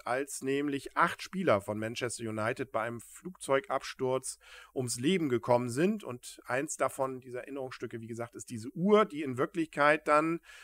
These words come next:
nicht nur die Uhr zeigt, so wie hier, schade, dass man's dann, wenn schon Druck ist, dann nicht da auch noch drauf gedruckt hat. Da steht nämlich eigentlich oben noch drüber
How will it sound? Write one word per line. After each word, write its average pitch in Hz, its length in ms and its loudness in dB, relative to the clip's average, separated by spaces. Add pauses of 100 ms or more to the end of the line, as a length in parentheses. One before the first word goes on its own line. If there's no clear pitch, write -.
(120)
nicht 143 180 -4
nur 131 100 2
die 123 80 -6
Uhr 185 220 6
zeigt, 185 360 6
so 143 140 -4
wie 135 80 -6
hier, 185 480 4
schade, 143 300 -2
dass 131 80 -6
man's 127 200 -4
dann, 165 360 -4
wenn 180 160 0
schon 123 200 -4
Druck 127 240 -4
ist, 180 320 -4
dann 131 120 -2
nicht 131 120 -8
da - 60 -2
auch - 80 -4
noch 151 140 -2
drauf 113 200 -2
gedruckt 113 320 -6
hat. 170 200 4 (320)
Da 131 80 0
steht 151 180 -2
nämlich 131 220 -4
eigentlich 151 260 0
oben 190 240 4
noch 160 160 4
drüber 151 480 4